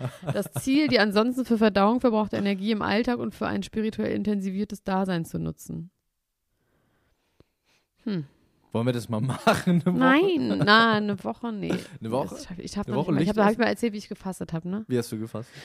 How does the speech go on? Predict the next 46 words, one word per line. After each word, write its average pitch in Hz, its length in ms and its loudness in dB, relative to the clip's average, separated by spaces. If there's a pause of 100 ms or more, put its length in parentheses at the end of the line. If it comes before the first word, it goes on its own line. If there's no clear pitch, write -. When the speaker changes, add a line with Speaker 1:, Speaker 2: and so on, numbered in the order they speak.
(480)
Speaker 2:
Ah, 254 260 0
ich - 80 -4
wollte 214 160 2
fasten, 247 360 0
dann 226 120 0
hab 220 80 0
ich 208 100 -8
irgendwie 208 240 -2
mich 202 300 -6
so 196 140 -10
wirklich 208 200 -4
auch 180 60 -4
zwei, - 140 -2
drei 185 100 2
Tage 185 260 -2
so 170 100 -6
da 170 120 0
vorbereitet, 190 560 0
dann 175 80 -4
irgendwie 175 160 -4
nur 170 100 -2
noch 175 80 -4
Suppe, 196 300 -2
dann 170 140 2
immer 170 140 -2
nur 165 120 -2
noch 156 120 -8
Gemüse. 202 400 0 (460)
Und 196 80 -2
dann 185 60 4
hab 185 80 4
ich 170 100 -6
gefastet, 247 480 -4
der 185 100 0 (140)
Tag 190 200 -4
des - 120 -12
Fastens 202 400 -8
fing's 165 220 -12
an. 247 400 2 (320)
Speaker 1:
Fing's - 320 -2
an. 107 200 -8 (300)
<laughs> - 1400 2 (920)
Speaker 2:
Und 226 140 8
ich - 160 6
schwöre 247 480 10
dir, 214 420 6